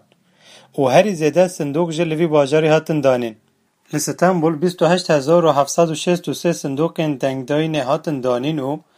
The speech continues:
zêdetirî deh milyon hilbijêr çûn ser van sindokan. Li vê hilbijartinê de şeş namzetên serokkomariyê hene û şeşsed wekîlên werin hilbijartin.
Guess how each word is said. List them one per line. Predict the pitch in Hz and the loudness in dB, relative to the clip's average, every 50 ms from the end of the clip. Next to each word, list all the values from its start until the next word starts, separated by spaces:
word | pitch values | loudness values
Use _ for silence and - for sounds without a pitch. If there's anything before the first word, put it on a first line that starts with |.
| _ _ _ _ _ _ _ - | _ _ _ _ _ _ _ -8
zêdetirî | 120 131 131 127 139 139 139 - 185 180 165 151 | -4 -4 -2 0 0 -2 0 0 0 0 0 0
deh | 147 175 165 156 | 0 0 0 0
milyon | 147 135 139 156 160 135 | -2 -4 -4 -4 -6 -6
hilbijêr | - 139 123 123 120 113 135 156 165 165 _ _ _ | -6 -8 -8 -10 -8 -4 -4 -4 -4 -6 _ _ _
çûn | _ - 165 156 | _ -8 -8 -6
ser | 151 - 165 160 143 | -4 -2 -2 -2 -2
van | 135 147 151 143 | -2 -4 -4 -4
sindokan. | - - 156 139 123 120 117 - - 117 104 98 - _ _ _ _ _ _ _ _ _ _ _ _ _ _ _ _ _ _ _ _ - - | -6 -8 -8 -8 -8 -8 -8 -6 -4 -4 -4 -4 -8 _ _ _ _ _ _ _ _ _ _ _ _ _ _ _ _ _ _ _ _ -8 -6
Li | 127 | 0
vê | 120 156 170 190 | 2 4 4 4
hilbijartinê | 202 165 156 147 147 147 139 135 - - 165 185 175 139 | 2 2 0 2 4 4 4 4 2 0 2 2 2 2
de | 120 135 143 170 185 | 2 2 2 2 0
şeş | - - - - 165 170 170 - - | -4 -8 -2 2 2 2 2 0 -4
namzetên | 160 147 131 120 135 160 165 190 175 160 151 | -4 -4 -2 0 0 0 0 0 -4 -4 -2
serokkomariyê | - 143 135 135 123 - - 139 127 127 127 127 151 160 156 | 0 0 0 0 -4 -6 -6 -4 -2 -2 0 0 0 0 0
hene | 135 143 151 151 165 | 0 0 0 2 2
û | 160 131 131 135 151 156 - _ _ _ _ _ | 2 2 2 0 -2 -4 -8 _ _ _ _ _
şeşsed | - - - 143 135 - - 175 175 175 | -6 0 2 2 2 4 2 2 2 4
wekîlên | - 147 139 131 - 165 156 160 160 165 165 160 | 2 -2 -2 -2 -4 -2 0 0 0 0 0 0
werin | 160 160 165 - 139 127 | 0 0 0 -2 -4 -6
hilbijartin. | 147 135 127 123 120 127 131 123 120 - - - 131 110 95 | -8 -8 -6 -6 -2 2 2 2 2 2 0 0 0 0 -2